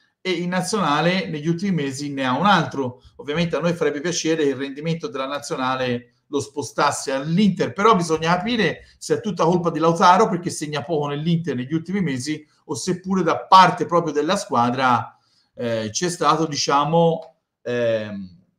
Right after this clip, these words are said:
un, un minore flusso di gioco, ecco, chiamiamolo così, un minore flu-, un minore flusso di gioco, eh, per, per, per metterlo nelle condizioni di segnare, perché ieri secondo me lui,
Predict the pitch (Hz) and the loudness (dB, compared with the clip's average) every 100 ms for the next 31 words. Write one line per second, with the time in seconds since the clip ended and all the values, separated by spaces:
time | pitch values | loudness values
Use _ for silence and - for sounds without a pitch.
0 | _ _ - 147 185 175 170 185 220 240 | _ _ -20 -16 -2 4 4 8 8 10
1 | 220 - 220 - - 226 220 185 202 160 | 8 4 0 0 -2 2 2 2 2 2
2 | 123 131 156 143 123 127 151 190 196 185 | 2 2 0 0 -4 -6 -2 0 2 2
3 | 170 165 - 120 139 185 165 - 175 165 | 2 0 -4 -6 -4 -4 -4 -4 -6 -2
4 | 170 196 175 139 190 175 - 170 175 131 | 0 2 0 -2 -4 -8 -6 -6 -4 -2
5 | 117 147 143 139 - _ _ _ - 107 | -2 0 0 -2 -10 _ _ _ -14 -10
6 | 110 156 - - - 151 - 185 165 185 | -10 -10 -14 -8 -4 -4 -2 -2 0 -2
7 | 190 196 175 127 123 120 131 135 135 156 | -2 0 0 0 -2 -4 -4 -8 -8 -8
8 | 139 127 147 165 127 113 117 127 170 170 | -6 -6 0 0 0 -6 -8 -2 2 2
9 | 151 135 135 143 160 139 160 156 123 | 2 -6 -6 -2 -2 0 0 0 -2